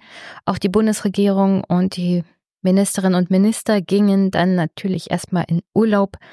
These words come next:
Wer kann es ihnen verdenken? Das Jahr war lang, wir haben alle Urlaub gebraucht. Aber das ist jetzt natürlich für die betroffenen Bauern keine gute Situation gewesen über Weihnachten mit dieser Unsicherheit.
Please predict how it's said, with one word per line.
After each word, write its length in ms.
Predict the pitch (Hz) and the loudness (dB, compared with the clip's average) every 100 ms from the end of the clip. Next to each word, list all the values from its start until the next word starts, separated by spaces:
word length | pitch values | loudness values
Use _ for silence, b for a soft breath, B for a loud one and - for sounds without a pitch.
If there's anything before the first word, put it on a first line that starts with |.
| B B B - | B B B -2
Wer 160 | 190 | -2
kann 240 | 190 180 185 | 0 2 2
es 180 | 170 | 0
ihnen 280 | - 170 170 | 0 0 0
verdenken? 460 | - 160 165 185 170 | -2 -2 -2 -2 -4
Das 180 | 156 - | -4 -2
Jahr 180 | 147 | 0
war 100 | 165 | 0
lang, 280 | 151 147 170 | 2 0 2
wir 160 | 156 139 | 0 0
haben 140 | 156 - | -4 -2
alle 240 | 175 175 | 0 0
Urlaub 320 | 156 151 - | 0 -2 -2
gebraucht. 440 | 165 160 175 233 - B B B B B | -4 0 0 -2 -10 B B B B B
Aber 200 | 185 185 | -4 -2
das 200 | 190 190 | 0 -2
ist 80 | 190 | -2
jetzt 160 | 190 185 | -4 -2
natürlich 320 | 185 202 190 | -2 -2 -2
für 340 | - 185 180 - - - _ _ - | 0 0 0 -6 -14 -20 _ _ -12
die 80 | 190 | -6
betroffenen 760 | 190 - 208 208 190 185 180 | -2 -2 0 0 2 2 0
Bauern 560 | 180 196 233 214 202 202 | 0 0 2 2 0 -2
keine 300 | - 196 190 | -2 0 0
gute 240 | 202 185 | -2 -2
Situation 580 | 180 180 165 - 214 208 | -2 -2 -4 -2 0 0
gewesen 460 | 208 190 190 190 - | 2 2 2 0 -2
über 300 | 185 175 165 | 0 0 2
Weihnachten 560 | 170 196 - 202 202 B B B | 0 0 -2 -2 -2 B B B
mit 200 | 185 180 | -4 -2
dieser 240 | 185 180 156 | -2 0 2
Unsicherheit. 640 | 196 220 226 202 196 | 0 0 0 0 0